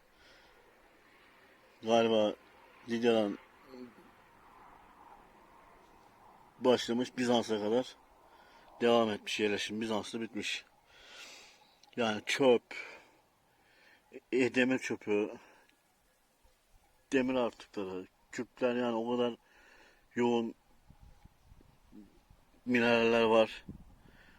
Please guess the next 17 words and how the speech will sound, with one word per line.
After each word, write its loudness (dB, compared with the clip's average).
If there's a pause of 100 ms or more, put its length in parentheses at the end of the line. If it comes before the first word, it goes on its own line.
(140)
Ne 2
bileyim, -2 (120)
yani -2
çok 0 (440)
bunu, 0 (1120)
bu 0
iş 4
yapan 4
makine 0 (1000)
iyidir. 0 (2250)
İşte -4 (340)
söze 4
gerek 4
yok. 0
Yani 2 (360)
şöyle, 4
e, -2